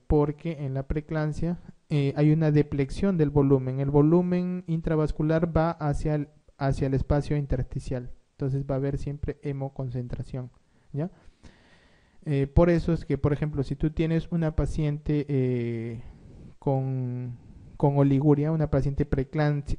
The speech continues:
preeclampsia, con preeclampsia severa, con oliguria, no le debes administrar diuréticos. Más bien, por el contrario, debes tratar de dar una hidratación, eh, bastante continua y bastante adecuada, porque hay depleción del volumen.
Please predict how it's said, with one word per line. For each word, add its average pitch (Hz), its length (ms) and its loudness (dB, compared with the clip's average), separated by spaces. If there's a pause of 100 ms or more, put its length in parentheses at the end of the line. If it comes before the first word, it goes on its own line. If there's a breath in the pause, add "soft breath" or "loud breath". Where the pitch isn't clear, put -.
preeclampsia, 143 640 0
con 143 180 0
preeclampsia 156 420 2
severa, 143 500 4
con 139 220 -4
oliguria, 151 600 4 (520 soft breath)
no 160 220 2
le 156 140 4
debes 147 300 4
administrar 135 560 -2
diuréticos. 143 800 -2 (200)
Más 131 200 -4
bien, 139 200 -4
por 147 120 0
el 143 80 -4
contrario, 151 500 0
debes 156 460 0 (200)
tratar 143 500 -6 (160)
de 135 420 -4
dar 147 200 0
una 147 220 -2
hidratación, 139 760 -2 (880 soft breath)
eh, 127 280 -2
bastante 143 480 -2
continua 135 500 -2
y 131 40 0
bastante 131 420 -4
adecuada, 165 480 0
porque 160 420 2
hay 143 200 -2
depleción 139 480 -4
del 135 100 -2
volumen. 127 460 0